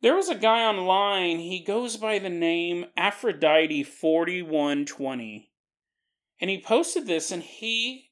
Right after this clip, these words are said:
is sane, possibly, right? Again, he's not totally married to this,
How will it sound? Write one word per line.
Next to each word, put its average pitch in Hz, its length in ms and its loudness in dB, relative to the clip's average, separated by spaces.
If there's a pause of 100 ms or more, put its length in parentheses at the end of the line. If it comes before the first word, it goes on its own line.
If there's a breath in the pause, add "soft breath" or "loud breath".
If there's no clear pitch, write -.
(160)
is 139 340 0
sane, 151 520 0
possibly, 165 600 2 (300)
right? 135 140 -2
Again, 143 200 -2
he's 143 160 0
not 151 160 -2
totally 160 300 -2
married 156 340 0
to 135 100 -6
this, 123 280 -6